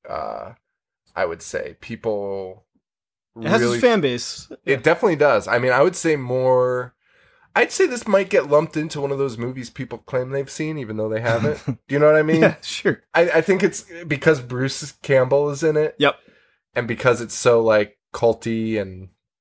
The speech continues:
Speaker 1: I think there's a group of people that just, like, will tweet this out and be like, "I love this movie."
Speaker 2: So, yeah, just 'cause of the names?
Speaker 1: Yeah.
Speaker 2: Yeah.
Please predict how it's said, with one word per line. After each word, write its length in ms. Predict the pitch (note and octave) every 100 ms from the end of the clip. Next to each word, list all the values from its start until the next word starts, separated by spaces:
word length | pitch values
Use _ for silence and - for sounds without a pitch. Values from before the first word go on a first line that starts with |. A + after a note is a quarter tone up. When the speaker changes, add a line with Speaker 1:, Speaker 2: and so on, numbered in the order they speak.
| _ _ - -
Speaker 1:
I 80 | C3+
think 220 | E3+ E3+
there's 160 | E3 B2
a 80 |
group 300 | G#2+ A2+ A2
of 120 | G#2+ -
people 300 | A2+ G#2+ G#2
that 140 | F#2+
just, 260 | A2 G2+ G#2
like, 380 | F#2 - - _
will 160 | - G#2+
tweet 380 | - - G#2+ G#2+
this 180 | G#2 G2+
out 160 | A2
and 80 | A2
be 80 | -
like, 160 | - -
"I 80 | D3+
love 320 | E3 E3+ D#3+
this 180 | D#3 -
movie." 560 | B2+ B2+ A2+ G#2 F#2 _ _
Speaker 2:
So, 80 | C3+
yeah, 240 | E3 D3+
just 200 | G#2+ C3
'cause 100 | C#3+
of 60 | A2+
the 100 | A#2
names? 380 | A#2 A#2+ C3+ -
Speaker 1:
Yeah. 140 | C3+ B2 -
Speaker 2:
Yeah. 120 | -